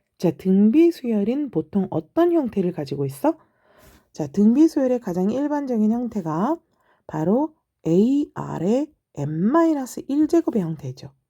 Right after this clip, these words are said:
그래서 요 식을 바로 요런 형태로 맞춰주는 거야. 자, 그런데 지금 얘가, 자, 공비를 찾아야 되는데 엠 마이너스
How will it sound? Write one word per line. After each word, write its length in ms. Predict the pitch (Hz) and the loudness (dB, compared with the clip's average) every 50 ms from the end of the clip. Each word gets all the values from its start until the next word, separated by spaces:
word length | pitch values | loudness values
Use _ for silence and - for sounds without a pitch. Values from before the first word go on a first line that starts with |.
| _ _ _ _ _ _ _ _ _ _ _ | _ _ _ _ _ _ _ _ _ _ _
그래서 680 | - - 180 170 - 147 135 156 175 214 202 - - - - - - - - _ _ - 180 | -4 -2 -2 -2 0 -2 -4 -2 0 0 0 0 -2 -6 -14 -20 -20 -20 -20 _ _ -6 -4
요 140 | 156 151 | -2 -2
식을 640 | 165 - - 277 262 - 214 175 185 240 311 339 - _ _ _ _ _ _ | -2 -2 -6 -8 -2 0 2 2 4 2 2 0 -2 _ _ _ _ _ _
바로 540 | - - 143 143 147 147 175 233 302 339 - _ _ _ _ _ _ _ - | -12 -8 -6 -6 -4 -4 -2 -2 -2 -4 -6 _ _ _ _ _ _ _ -8
요런 520 | 151 147 147 147 160 202 247 311 349 349 | -8 -6 -6 -2 -2 0 0 0 0 2
형태로 840 | 349 339 320 294 277 - - - 214 196 190 208 240 294 320 339 - _ _ | 0 0 0 -2 -4 -8 -6 -2 -2 0 2 2 2 2 0 -2 -4 _ _
맞춰주는 840 | - - - - - _ - - 294 285 - - 139 131 120 - 135 | -14 -14 -14 -14 -16 _ -8 -6 -6 -6 -6 -8 -10 -10 -12 -12 -14
거야. 220 | 135 - - - _ _ _ _ _ _ _ _ _ _ _ _ | -16 -20 -20 -20 _ _ _ _ _ _ _ _ _ _ _ _
자, 180 | - - 277 240 - | -6 -4 -4 -4 -4
그런데 540 | - - 185 170 160 170 214 285 247 156 135 - _ _ _ _ _ _ _ _ _ | -2 -2 0 0 2 0 0 0 0 -2 -4 -10 _ _ _ _ _ _ _ _ _
지금 380 | - - 226 226 254 233 185 | -4 -4 -2 0 2 2 2
얘가, 360 | 151 156 175 196 226 262 302 - _ _ _ _ _ _ _ _ _ _ _ _ _ | 0 -2 -2 0 0 -2 -2 -6 _ _ _ _ _ _ _ _ _ _ _ _ _
자, 380 | - 156 160 165 202 254 294 _ _ _ _ _ _ _ _ - | -6 -4 -2 -2 -2 -2 -4 _ _ _ _ _ _ _ _ -2
공비를 920 | - 190 185 190 190 190 196 196 202 208 214 277 294 302 277 277 277 269 | 0 2 4 4 4 4 4 4 4 4 4 2 2 2 2 2 0 -2
찾아야 440 | - - - 277 269 - 269 262 247 | -4 -6 -8 -8 -6 -4 -4 -4 -4
되는데 600 | 202 185 175 165 160 156 156 170 220 254 302 311 - _ _ _ _ _ _ _ _ _ _ _ - | -4 -4 -4 -4 -6 -6 -4 -4 -4 -4 -4 -6 -10 _ _ _ _ _ _ _ _ _ _ _ -6
엠 260 | 147 160 185 214 262 | 0 2 2 4 4
마이너스 680 | 320 349 359 359 349 339 330 302 - - - 269 - | 4 2 2 2 2 2 0 -2 -4 -8 -10 -10 -10